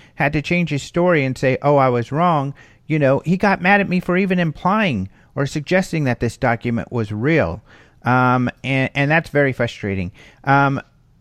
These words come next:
also, Sherwood, out of everybody, has the worst track record. He's been wrong in the past. And I don't even mean to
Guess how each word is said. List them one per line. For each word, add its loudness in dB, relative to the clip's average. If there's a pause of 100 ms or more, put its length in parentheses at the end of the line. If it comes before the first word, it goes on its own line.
(240)
also, 2
Sherwood, 2
out 2
of 0
everybody, 2
has 2
the 0
worst 0
track -2
record. -2
He's -4
been 0
wrong 0 (460)
in 4
the 2
past. 0
And 0
I 4
don't 2
even 0
mean 0
to -2